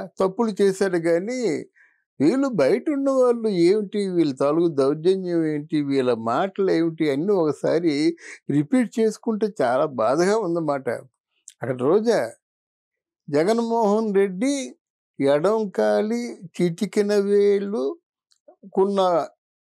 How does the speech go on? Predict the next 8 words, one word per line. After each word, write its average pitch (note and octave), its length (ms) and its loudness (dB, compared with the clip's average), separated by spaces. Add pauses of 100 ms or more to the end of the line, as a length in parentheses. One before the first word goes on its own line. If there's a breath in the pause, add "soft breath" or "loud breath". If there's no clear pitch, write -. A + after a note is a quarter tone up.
(160)
వెంట్రుకతో G#3+ 800 2
కూడా G#3 240 2
నువ్వు G3 200 2
సమానం E3 560 0
కాదని D3+ 460 0
పవన్ D3 320 -2
కళ్యాణ్ C#3+ 380 -2
అన్నావే, C3 760 0